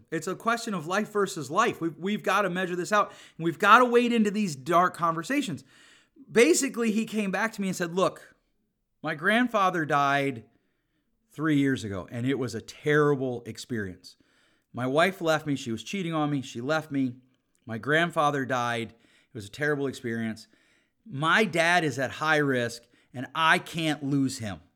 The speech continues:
A week ago, his dad fell off a ladder and hit his head and may be in the final stages of life.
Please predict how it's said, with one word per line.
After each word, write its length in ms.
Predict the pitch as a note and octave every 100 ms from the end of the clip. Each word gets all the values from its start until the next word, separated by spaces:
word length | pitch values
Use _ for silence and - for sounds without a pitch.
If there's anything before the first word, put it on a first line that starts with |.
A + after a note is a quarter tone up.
| _ _ _ _ _ _ _ _ _ _ _ _ _ _
A 80 | B2
week 240 | C#3+ G3+
ago, 200 | E3+ C#3
his 100 | B2+
dad 240 | - C3+ C3
fell 160 | C#3+
off 160 | C3 B2+
a 40 |
ladder 360 | A#2+ C3 C#3 B2+
and 100 | G2
hit 120 | A2+
his 100 | G#2
head 240 | G#2+ E2+ - _ _ _ _ _ _ _ _ _ _ _ A#2
and 300 | A2 G#2 G#2+
may 480 | A#2 A#2 A2+ F#2 _ _ _ _ _ _ G#2+
be 180 | G#2+ G#2
in 120 | F#2+
the 160 | F#2 F2
final 320 | G2+ F#2+ F2
stages 360 | G2+ F#2+ E2+
of 120 | E2+ F2
life. 160 | E2